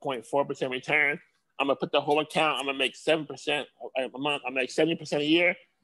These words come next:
And what's happening? The market's gonna turn, everything's gonna get assigned, and they're gonna get a margin call, and they're gonna lose half their account. So, <laughs> like I said, don't do it. Do it fifteen percent of the account, that's it. Okay, now, any questions on that?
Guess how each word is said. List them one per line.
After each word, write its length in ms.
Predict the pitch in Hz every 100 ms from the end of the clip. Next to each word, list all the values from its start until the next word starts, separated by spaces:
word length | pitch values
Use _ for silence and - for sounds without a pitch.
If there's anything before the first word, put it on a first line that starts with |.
| _ _
And 80 | 117
what's 120 | 127
happening? 340 | 143 143 120 113
The 80 |
market's 280 | 113 135 131
gonna 180 | - 131
turn, 440 | - 147 135 139 - _ _ _ _ _ _ _ -
everything's 300 | 139 147 139
gonna 100 | 131
get 100 | 120
assigned, 600 | - 151 143 143 143 139 _ -
and 120 | 117
they're 80 | 120
gonna 140 | 117
get 120 | 113
a 40 | 113
margin 340 | 120 131 143
call, 300 | 139 135 123
and 100 | 120
they're 100 | 113
gonna 120 | 110
lose 160 | 113 -
half 220 | 117 -
their 120 | 101
account. 280 | - 113 82 _ _ _ _ _
So, 360 | - 120 104 104 185 -
<laughs> 180 | - 190
like 280 | 147 127
I 40 | 120
said, 220 | - 101
don't 220 | 110 123
do 140 | - 117
it. 120 | - - _ _ -
Do 100 | 127
it 160 | 127 -
fifteen 360 | 135 - 139
percent 360 | 135 117 120 107
of 60 |
the 80 | 101
account, 340 | 95 - 90 82
that's 200 | - 82
it. 120 | - _ _ _ _ _
Okay, 320 | - - 107 - _ - _ _
now, 300 | - 107 82 - _ _ _ _ _ _ _ _ _ _ _ -
any 140 | 117
questions 280 | 123 139 120
on 120 | 113
that? 220 | 123 87